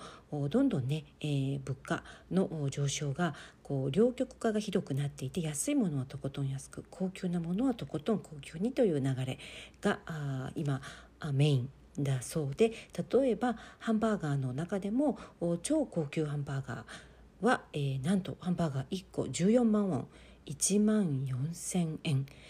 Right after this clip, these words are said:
えー、ハンバーガー一つが一万四千円、十四万ウォンの、お、ハンバーガーが、あ、よく売れているというね、えー、これ多分どこか有名な、アメリカかどこかのブランドなのかしら。また今度ね、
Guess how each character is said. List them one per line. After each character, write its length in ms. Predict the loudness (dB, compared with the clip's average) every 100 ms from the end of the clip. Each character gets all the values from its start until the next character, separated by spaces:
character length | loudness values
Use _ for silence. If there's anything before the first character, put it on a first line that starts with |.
| -20 -8
え 60 | -4
ー、 20 |
ハ 100 | -2
ン 60 |
バ 160 | 0 -2
ー 20 |
ガ 120 | -2
ー 20 | -6
一 280 | -10 -8 -6
つ 180 | -4
が 160 | -2 -2 -4 -14 -10
一 360 | -2 2 4
万 260 | 4 4 2
四 180 | 2 0
千 220 | 0 0
円、 180 | 0 -2
十 220 | 0 2
四 180 | 4 4
万 160 | 4
ウ 120 | 2
ォ 40 | 2
ン 80 | 4
の、 160 | 2 0 -12 -2
お、 680 | 0 2 2 0 0 -2 -6 -12 -20 -20 -20 -20 -20 -20 -8
ハ 120 | -2
ン 20 | 0
バ 160 | 0
ー 80 | -2
ガ 80 | -8
ー 60 | -10
が、 140 | -12 -4
あ、 180 | -2 0
よ 120 | 0
く 180 | -2 -6 -2
売 80 |
れ 100 | -2
て 120 | 0 0
い 60 |
る 60 | 0
と 120 | 0
い 100 | -2
う 80 | 2
ね、 220 | 2 2 -2 -18 -6
え 60 |
ー、 380 | -2 -2 -2 -8 -10
こ 100 | -6
れ 80 | -4
多 140 | -4
分 260 | -2 -2 -2 -2
ど 140 | -2
こ 140 | 0 0
か 240 | 0 -2 -8 -20 0
有 200 | 2 4
名 180 | 4 4
な、 260 | 2 2
ア 40 | 2
メ 100 | 4
リ 100 | 4
カ 140 | 2
か 120 | 2
ど 120 | 0
こ 80 | -2
か 140 | 0 0
の 80 |
ブ 100 | 0
ラ 80 | 0
ン 80 | 0
ド 80 | -2
な 80 | -2
の 100 | -2
か 120 | -6
し 120 | -6
ら。 80 | -8 -10 -20 -6
ま 100 | 0
た 120 | 0
今 200 | 4 4
度 120 | 4
ね、 200 | 2 0